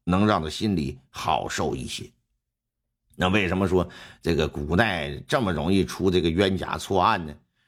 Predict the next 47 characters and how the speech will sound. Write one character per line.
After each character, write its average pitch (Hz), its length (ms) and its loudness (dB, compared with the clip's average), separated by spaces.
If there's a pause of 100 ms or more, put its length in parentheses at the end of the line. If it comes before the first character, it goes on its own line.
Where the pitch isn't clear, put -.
(140)
一 127 240 -2
个 180 180 4
是 95 600 2
这 95 160 -2
个 71 220 -2
科 160 320 2
技 156 180 0
方 82 240 0
面 82 240 2
达 82 220 0
不 80 100 -4
到， 82 380 -2
另 107 200 2
外 110 160 4
一 90 200 -4
个 98 100 0
呢， 80 300 -2
也 69 160 -6
是 76 160 -4
封 123 340 2
建 113 380 2
帝 139 160 0
制 101 120 2
王 90 200 2
朝 80 180 0
的 101 140 2
统 - 340 -4
治 131 140 2
社 175 160 6
会， 220 200 4 (480)
再 175 280 0
加 76 320 -2
上 71 160 -8
啊， - 280 -12
就 80 140 -8
是 73 100 -8
官 101 200 2
僚 110 120 4
主 78 200 -6
义， 120 340 -6
反 - 160 -10
正 80 120 -6
诸 185 220 4
多 208 200 6
因 226 280 2
素 202 280 0
吧。 - 200 -12